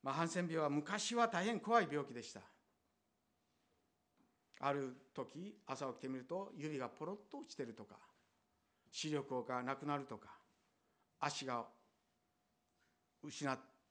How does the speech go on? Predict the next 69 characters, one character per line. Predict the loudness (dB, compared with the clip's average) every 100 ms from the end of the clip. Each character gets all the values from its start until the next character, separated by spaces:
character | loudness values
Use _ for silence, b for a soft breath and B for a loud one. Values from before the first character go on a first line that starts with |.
| -10
て | -8
し | -8
ま | -10
う | -12
と | -16
か、 | -20 _ _ -20 b b b b b
そ | -6 -2 0
う |
い | 0 -2 -4
う | -6 -12 _ _ _ _ _ _ _ _
喪 | -12 -2 2 2
失 | 0 -6 -4 -4 -4 -10 _ _ -6
と | -4
い |
う | -2
も | -2
の | -2
を | -4 -8 -10 -14
直 | -10 -6
面 | -4
さ | -4
せ | -4 -2
ら | -2
れ |
る | -2
よ | -4 -4
う |
な | -6 -10 -14
病 | -8 -6 -6 -10 -20 _ -20
な | -20
ん |
で | -18
す | -14
ね。 | -14 -14 _ _ _ -20 -20 _ _ _ -20 _ _ b b -6
で、 | 2
玉 | 4 4 2
木 | 2
薬 | 0 0
さ | -4
ん | -4
が | -2 -2 -4 -6
や | -4
が |
て | -4
ク | -6 -6
リ |
ス | -4
チ | -4
ャ |
ン |
に | -2
な | -4
ら | -6
れ | -6
て、 | -8 -8 -12 B B B B B -8
こ | 0 2
う |
い | 2
う | 0
歌 | 4 4
を | 4
作 | -2 -4
ら | -4
れ | -4
た | -10
ん | -14
で |
す | -14
ね。 | -16